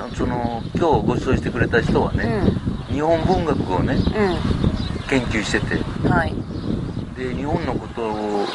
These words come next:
Speaker 1: を、が詳しくて、
Speaker 2: うん。
Speaker 1: 日本語も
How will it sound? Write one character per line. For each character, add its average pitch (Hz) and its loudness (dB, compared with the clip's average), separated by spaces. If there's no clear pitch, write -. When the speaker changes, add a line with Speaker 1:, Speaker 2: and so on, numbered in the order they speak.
Speaker 1:
を、 143 6
が 131 2
詳 143 0
し - -12
く - -12
て、 - -4
Speaker 2:
う 185 -4
ん。 - -6
Speaker 1:
日 131 -2
本 135 -2
語 147 -4
も 107 -4